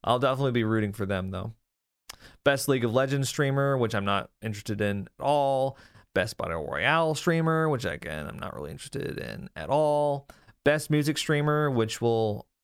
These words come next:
I'd be surprised if T-Pain didn't win this one, 'cause he's nominated. Yeah, if you didn't know, T-Pain streams. He's very good at it, too.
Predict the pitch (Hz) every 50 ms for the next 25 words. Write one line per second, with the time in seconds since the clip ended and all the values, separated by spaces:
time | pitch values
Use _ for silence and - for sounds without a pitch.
0 | _ _ _ 110 131 151 160 180 220 202 - 185 156 - 151 139 139 143 147 139
1 | - 123 107 - - _ - - 131 117 120 117 - 139 123 123 127 131 131 131
2 | 131 131 135 139 135 135 135 135 135 135 131 - - 135 131 131 135 143 139 135
3 | 123 - - 107 - 120 113 120 123 127 120 123 123 127 131 131 127 127 127 131
4 | 131 135 139 139 135 - _ _ _ _ _ _ - - 120 113 117 117 131 131
5 | 180 190 151 131 131 139 147 147 - - 139 139 - 151 135 131 127 120 - -
6 | - 107 101 101 110 123 143 165 160 - 131 117 113 151 196 170 117 117 104 92
7 | 90 82 78 - - - - 110 101 87 - - -